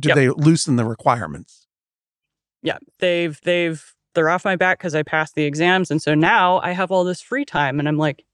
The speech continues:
Speaker 2: "Yes, now I need to do the things that I enjoy doing," and I would like to suggest that Mom do the
Speaker 1: Yeah,
Speaker 2: same.
Speaker 1: now that you have experienced free time, you know what it's
Speaker 2: Mm-hmm.
Speaker 1: like, and you wanna give the gift of it to your mom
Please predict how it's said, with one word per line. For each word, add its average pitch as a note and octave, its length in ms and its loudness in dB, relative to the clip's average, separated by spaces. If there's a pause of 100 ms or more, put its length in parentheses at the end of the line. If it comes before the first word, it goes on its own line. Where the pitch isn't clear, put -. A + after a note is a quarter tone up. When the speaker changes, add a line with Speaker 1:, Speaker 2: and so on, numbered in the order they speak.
Speaker 2:
"Yes, - 520 -2
now E3+ 280 2
I F3+ 80 2
need F3 220 2
to C#3 300 0 (420)
do G#3 120 0
the G3+ 80 0
things F#3+ 280 2
that D#3 80 2
I E3 80 2
enjoy D#3+ 360 2
doing," F#2 440 -2 (120)
and D#3+ 120 0
I D3 80 0
would - 280 -2
like D#3 180 2
to D3 80 -8
suggest - 460 -4
that - 120 -2
Mom - 220 -6
do - 100 -8
the - 160 -10
Speaker 1:
Yeah, - 140 -10
Speaker 2:
same. G#2+ 100 -8
Speaker 1:
now D3+ 240 2
that E3 140 4
you F3+ 200 6
have E3 140 2
experienced F#3+ 680 0
free C3 200 -4
time, A#2 500 0
you C3 180 0
know C#3+ 220 4
what C3+ 100 4
it's - 140 -2
Speaker 2:
Mm-hmm. - 80 0 (180)
Speaker 1:
like, D#4+ 180 -6
and A2+ 120 -2
you A#2+ 80 0
wanna A2+ 160 0
give G#2+ 200 0
the G#2+ 80 0
gift G#2+ 260 -2
of G#2 80 -2
it G2+ 160 -2
to - 80 -8
your G2+ 100 2
mom F2+ 400 0